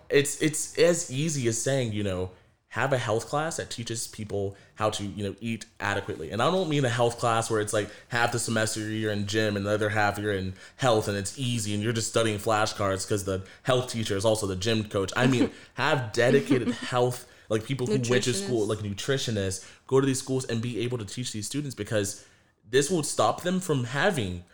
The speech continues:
Speaker 1: cardiac arrest when they're forty. This will stop them from having these unhealthy, uh, you know, habits that end, make them end up in hospitals. You know, and I think everything kind of is, is connected. And, um, I know you asked Day earlier about, you know, just kind of, like,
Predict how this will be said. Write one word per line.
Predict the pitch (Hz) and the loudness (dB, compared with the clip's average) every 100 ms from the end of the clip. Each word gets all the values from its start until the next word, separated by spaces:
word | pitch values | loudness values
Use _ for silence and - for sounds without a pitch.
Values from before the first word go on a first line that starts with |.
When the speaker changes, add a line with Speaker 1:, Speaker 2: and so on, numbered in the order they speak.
| _ | _
Speaker 1:
cardiac | - 131 120 107 - | 2 4 6 4 0
arrest | 104 104 - | 0 0 0
when | 98 | -4
they're | 98 | -4
forty. | - 87 90 | -6 -6 -4
This | 104 - | -4 -2
will | 160 | -4
stop | - 160 - | 2 2 4
them | 151 135 | 0 0
from | 127 | 0
having | 117 120 156 123 | 0 2 2 0
these | 107 104 - | -2 -6 -2
unhealthy, | 131 117 127 123 104 101 - - - | 0 0 -2 -2 -6 -6 -10 -20 -4
uh, | 110 107 95 87 - - _ _ _ - | 2 4 2 -2 -12 -20 _ _ _ -2
you | |
know, | 123 95 | 0 2
habits | 127 190 139 - | 2 4 2 4
that | 135 - - | 2 0 -2
end, | 156 202 151 - 113 | 0 2 2 0 0
make | 131 175 | 0 2
them | 175 131 | 0 4
end | 165 180 | 4 6
up | 196 | 4
in | 151 170 | 4 0
hospitals. | 175 262 - 50 - - - - - | -2 -4 -6 -10 -10 -10 -14 -20 -4
You | 147 | 2
know, | 151 | 4
and | 135 127 | 6 4
I | |
think | 156 - - | 2 0 2
everything | 147 190 185 185 147 | 2 2 0 -2 -2
kind | 156 156 | -2 -2
of | - | 0
is, | 131 120 - | 0 0 -2
is | 120 | -4
connected. | - 107 147 - 107 | -2 -2 -2 -2 -2
And, | 110 107 104 - - - | 0 0 0 -8 -18 -4
um, | 120 | 0
I | 120 | 2
know | |
you | 190 135 | 4 4
asked | 123 - | 2 2
Day | 117 | 0
earlier | 110 120 110 | 2 2 2
about, | 98 98 92 | 2 0 0
you | 95 | -4
know, | 90 | -4
just | - - | -6 -4
kind | 110 | -4
of, | 98 | -2
like, | 95 | -2